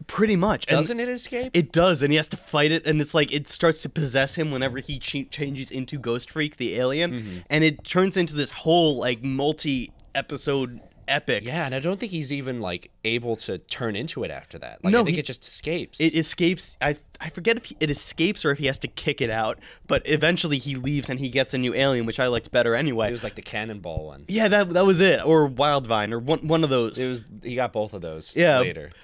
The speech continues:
Speaker 1: but I just remember seeing that, and as a kid, just watching and just being like, "Holy crap, this, this is blowing my
Speaker 2: Yeah,
Speaker 1: mind."
Speaker 2: I
Speaker 1: Like,
Speaker 2: do remember that. I wanna watch that now.
Speaker 1: Yeah, that, I,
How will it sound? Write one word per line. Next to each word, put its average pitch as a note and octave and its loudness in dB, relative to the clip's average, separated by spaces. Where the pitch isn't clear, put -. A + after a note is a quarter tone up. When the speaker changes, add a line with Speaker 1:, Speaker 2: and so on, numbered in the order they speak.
Speaker 1:
but D#3+ -4
I E3 0
just F3 0
remember C#3+ 4
seeing D3+ 2
that, A#2+ 2
and B2 -2
as C#3+ 0
a - -4
kid, C3+ 2
just B2 -6
watching C3 0
and A#2 -4
just B2+ -10
being C3+ -2
like, A2+ -4
"Holy - 2
crap, D#3 0
this, F3 0
this A3 0
is D#3+ -2
blowing E3+ 2
my D#3+ 4
Speaker 2:
Yeah, D#3+ 0
Speaker 1:
mind." E3+ 2
Speaker 2:
I C#3+ 0
Speaker 1:
Like, D#3 2
Speaker 2:
do F#3 2
remember A#2+ 2
that. F2+ -2
I D3 0
wanna F3+ -2
watch C#3 -4
that D#2 -12
now. D2+ -16
Speaker 1:
Yeah, A#3 2
that, F3 2
I, D3+ 2